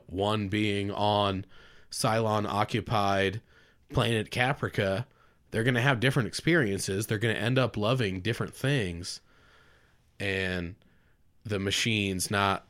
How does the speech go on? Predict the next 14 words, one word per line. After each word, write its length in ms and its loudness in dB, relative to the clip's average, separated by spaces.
like, 320 -2
learning, 560 0
n-, 240 -2
not 240 2
necessarily 600 2
not 260 4
knowing 360 4
how, 440 0
but, 220 -4
like, 260 -2
them 320 0
trying 380 2
to 180 0
account 600 -2